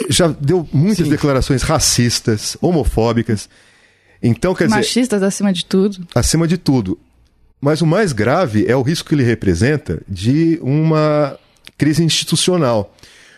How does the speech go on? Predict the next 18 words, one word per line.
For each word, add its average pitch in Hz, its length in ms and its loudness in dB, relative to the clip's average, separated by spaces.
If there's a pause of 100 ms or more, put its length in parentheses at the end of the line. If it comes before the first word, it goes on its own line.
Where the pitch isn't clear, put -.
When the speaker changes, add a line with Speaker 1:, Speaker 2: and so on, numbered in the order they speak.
(240)
Speaker 1:
Porque 143 600 0 (720)
ele 156 200 2
é 135 80 2
um 110 140 0
cara 110 300 0
desequilibrado 214 760 0 (120)
e 156 80 2
já 170 140 0
deu 165 220 2
várias, 185 520 0 (580)
é, 135 480 0
declarações 151 800 0
que - 100 -4
são 175 200 0
como 185 160 0
ameaça 165 540 0
de 98 100 -2
que 135 260 0